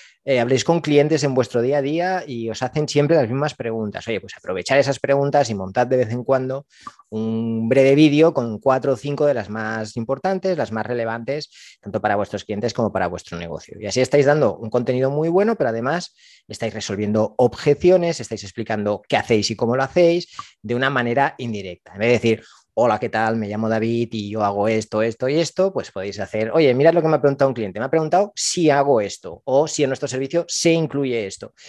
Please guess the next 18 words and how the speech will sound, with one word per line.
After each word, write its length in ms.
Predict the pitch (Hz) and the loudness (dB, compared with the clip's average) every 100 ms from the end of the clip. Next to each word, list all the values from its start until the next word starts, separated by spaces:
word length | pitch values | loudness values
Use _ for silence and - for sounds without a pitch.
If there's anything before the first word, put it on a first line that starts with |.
| - - _ | -20 -20 _
Y 80 | 110 | -4
he 40 | 110 | -2
explicado 460 | 107 147 196 175 | 2 4 4 4
que 80 | 131 | 2
sí 120 | 120 | -4
que 100 | 113 | -2
bla, 120 | 101 | -2
bla, 120 | 92 76 | -4 -8
bla". 200 | 76 _ | -14 _
Así 260 | 95 - 98 | -10 -8 -8
que 300 | 101 98 95 | -6 -4 -6
preguntas 300 | 98 98 - | -4 -6 -4
frecuentes, 640 | 113 107 120 143 151 - _ _ _ | -4 -4 -2 -2 -4 -10 _ _ _
mm, 400 | 110 98 90 90 | -12 -10 -10 -12
funcionan 580 | - 92 110 110 120 _ - | -12 -8 -6 -4 -6 _ -10
bastante, 360 | - 98 85 | -8 -8 -12
bastante 280 | 87 - 92 | -14 -16 -20
bien. 160 | 87 | -20